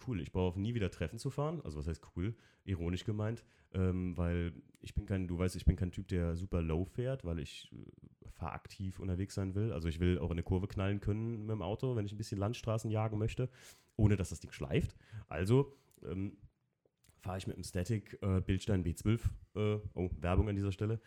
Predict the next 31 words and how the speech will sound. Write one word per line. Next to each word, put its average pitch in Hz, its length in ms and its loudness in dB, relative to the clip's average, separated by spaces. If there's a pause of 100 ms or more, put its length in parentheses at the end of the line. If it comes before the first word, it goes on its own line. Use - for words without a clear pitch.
(200)
äh, 104 160 4
mit 98 120 4
dem 82 60 -4
Static 104 300 0
Bildstein 101 340 0
W 85 80 0
zwölf, 127 460 -2
äh, 117 440 0
ähm, 117 260 -2
rum 110 280 0
und, 98 380 0 (160)
ähm, 92 480 -2 (540)
bin 95 120 0
dadurch 95 280 4
halt 85 240 2 (180)
dreißig 87 300 -4
dreißig 90 300 -2
tiefer 92 360 0
als 80 220 -2
jetzt 87 160 -4
original 85 420 0
das 82 240 -4 (340)
äh, 92 60 0
als 85 400 2
die 90 140 0
Originalhöhe 90 560 4
vom 82 180 -4
M-Fahrwerk 78 500 0
oder 76 120 0
so, 85 180 0
was 92 200 -2